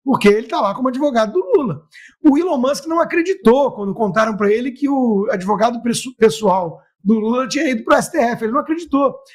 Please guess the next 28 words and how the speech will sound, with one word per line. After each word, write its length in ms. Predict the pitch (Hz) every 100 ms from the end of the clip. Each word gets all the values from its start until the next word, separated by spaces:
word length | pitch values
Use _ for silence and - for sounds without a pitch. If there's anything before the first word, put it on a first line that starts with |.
| - -
Porque 240 | 254 185
as 120 | - -
pessoas, 600 | 269 170 247 294 277 196
em 100 | 220
geral, 440 | 185 185 240 254
os 120 | 165
gringos, 300 | 151 220 262
não 160 | 302 311
têm 140 | 311
noção 720 | 339 330 - - 302 294 156 - _ _ -
da 120 | 214
esculhambação 720 | 214 226 226 208 185 196 190
que 100 | 170
é 40 |
o 60 | 170
Brasil, 360 | 165 151 143 131 _ _
de 140 | - 170
quão 360 | - 277 302
pouco 420 | 247 262 254 - 202
sério 680 | - - 220 240 175 139 - _ _
é 100 | 202
o 60 | 196
nosso 260 | 196 175 -
país, 400 | 175 156 131 - _ _
essa 200 | 165 185
republiqueta 640 | 190 196 185 190 196 185
das 120 | 170 156
bananas, 480 | 165 160 127 -